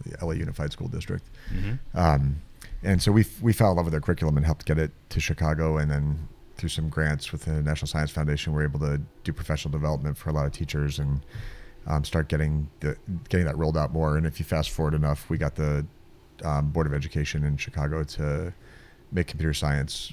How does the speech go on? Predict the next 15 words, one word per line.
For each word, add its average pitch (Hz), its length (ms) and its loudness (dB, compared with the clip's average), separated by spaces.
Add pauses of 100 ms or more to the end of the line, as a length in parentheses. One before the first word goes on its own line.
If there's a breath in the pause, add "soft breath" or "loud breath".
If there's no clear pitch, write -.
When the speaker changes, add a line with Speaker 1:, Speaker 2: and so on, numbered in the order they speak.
Speaker 1:
uh, - 40 -12
w-, - 340 -6
one 87 160 2
credit 76 220 0
computer 78 200 0
science 71 320 0
a - 20 -6
graduation 71 460 -2
requirement. 73 500 0 (760 loud breath)
And 76 400 2 (200)
exploring 80 320 0
computer 76 220 -2
science 71 340 0
is 73 120 -4
that 71 180 -4